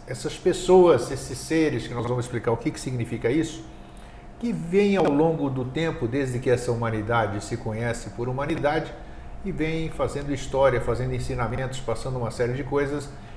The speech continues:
e nós já vamos citar o nome de todos esses.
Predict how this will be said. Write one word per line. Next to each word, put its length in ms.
e 60
nós 120
já 80
vamos 220
citar 260
o 80
nome 240
de 80
todos 320
esses. 540